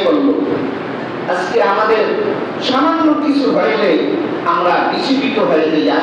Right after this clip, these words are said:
শুকরিয়া ভুলে যাই। আমাদেরকে কি করতে হবে? সর্ব অবস্থায় আল্লাহ তাআলার শুকরিয়া আদায় করতে হবে। আমি একটু সামান্য অসুস্থ হয়েছি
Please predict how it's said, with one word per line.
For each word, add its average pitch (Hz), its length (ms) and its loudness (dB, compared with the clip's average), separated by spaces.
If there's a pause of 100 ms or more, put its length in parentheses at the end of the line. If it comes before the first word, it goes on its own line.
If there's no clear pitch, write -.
(100)
শুকরিয়া - 420 2
ভুলে 151 280 2
যাই। 143 220 2 (4000)
আমাদেরকে - 520 0
কি - 260 0
করতে 262 260 2
হবে? - 480 2 (360)
সর্ব 269 400 2
অবস্থায় 247 1040 2
আল্লাহ 247 180 2 (120)
তাআলার 196 320 0
শুকরিয়া - 480 0
আদায় 139 320 0
করতে - 260 -2
হবে। - 320 -2 (460)
আমি 185 240 0
একটু 180 280 0
সামান্য 196 460 0
অসুস্থ 190 540 0
হয়েছি - 460 0